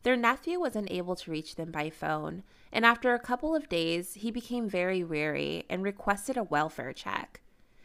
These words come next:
The police officer on duty that day was Captain Officer Bullock and his partner, Lieutenant Barta.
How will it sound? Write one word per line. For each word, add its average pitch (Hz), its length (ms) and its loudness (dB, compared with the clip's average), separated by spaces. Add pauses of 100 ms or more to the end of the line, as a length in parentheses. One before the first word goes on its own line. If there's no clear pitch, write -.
(200)
The 240 100 4
police 254 320 0
officer 294 460 0
on 226 160 0
duty 175 280 0
that 160 240 -2
day 165 280 0
was 170 200 -6
Captain 190 540 -4
Officer 226 460 2
Bullock 151 540 -2 (280)
and 190 100 0
his 190 140 0
partner, 214 480 0
Lieutenant 180 540 -4
Barta. 127 500 -4